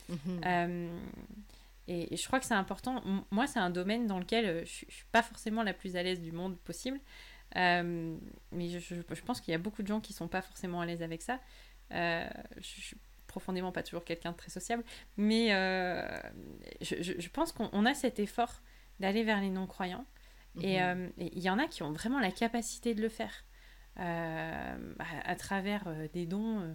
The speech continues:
Speaker 2: euh, je sais pas, euh, euh, là, je, je pense à, à quelqu'un qui a un don pour la couture, euh,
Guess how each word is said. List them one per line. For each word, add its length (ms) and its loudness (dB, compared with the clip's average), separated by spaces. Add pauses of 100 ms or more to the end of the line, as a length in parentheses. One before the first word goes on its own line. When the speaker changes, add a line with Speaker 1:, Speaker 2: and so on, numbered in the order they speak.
(600)
Speaker 2:
euh, 200 -6
je 80 -8
sais 200 -8
pas, 340 2
euh, 260 -6 (500)
euh, 120 -6
là, 160 -4
je, 140 -8
je 120 -8
pense 400 -8
à, 380 -10
à 40 -10
quelqu'un 460 -4
qui 240 -12
a 220 -8 (400)
un 100 -2
don 220 0
pour 120 0
la 120 0
couture, 720 -4
euh, 300 -4